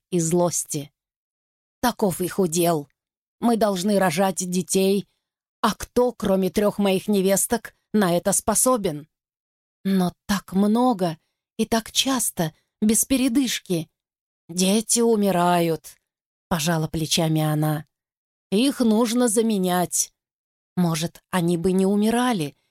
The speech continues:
если бы их матери не были так истощены?» Но Рея закатила глаза. «Им пока нельзя останавливаться. Девочек слишком мало. Они нужны нам.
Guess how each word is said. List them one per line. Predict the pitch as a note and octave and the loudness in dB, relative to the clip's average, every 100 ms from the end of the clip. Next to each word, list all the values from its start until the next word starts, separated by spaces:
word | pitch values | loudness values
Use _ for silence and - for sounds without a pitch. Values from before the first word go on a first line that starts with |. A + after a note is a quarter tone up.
| _ | _
если | - G#3 G#3 G3+ | 0 2 2 2
бы | G3 | 2
их | G3 - | 0 0
матери | G3+ G#3+ A#3 G#3 F3 D#3 _ _ - | 0 2 0 -2 -2 -6 _ _ 0
не | G#3 G#3 | 2 2
были | G3 G#3 | 0 0
так | G#3 G#3 A3 | 0 -2 0
истощены?» | - A3+ - - B3+ C4 G#3 - _ _ _ _ _ _ | 0 0 0 2 2 2 0 -4 _ _ _ _ _ _
Но | F3+ E3+ | -2 0
Рея | F3+ F3 D#3+ | 0 -2 -2
закатила | F3+ F#3 F3 F3+ E3 | -2 -2 -2 0 0
глаза. | D#3+ F3 E3 D#3+ D3 C#3 _ _ _ _ _ _ _ _ _ | 0 0 0 -2 -4 -8 _ _ _ _ _ _ _ _ _
«Им | G#3 G3+ G3+ | 0 2 2
пока | - G3+ G#3+ | 0 0 0
нельзя | G#3 F#3+ E3+ F#3 | 0 0 0 2
останавливаться. | F#3+ - G#3 F#3+ F3+ D#3+ D#3+ D3+ - D#3+ G3 _ _ _ _ _ | 2 0 0 2 0 0 -2 -2 -4 -4 -10 _ _ _ _ _
Девочек | C4 A#3 A#3 G#3+ - G3 | 0 2 2 0 -2 -2
слишком | - G#3 F#3+ - F#3 | 0 0 0 0 0
мало. | F#3 F3+ E3+ D#3+ D3 - _ _ _ _ | 2 2 2 0 -4 -10 _ _ _ _
Они | G3 F#3+ G3 | 0 2 2
нужны | F#3 F3 E3 F3 A3+ | 2 0 2 2 4
нам. | B3+ F#3 D3+ | 4 2 -2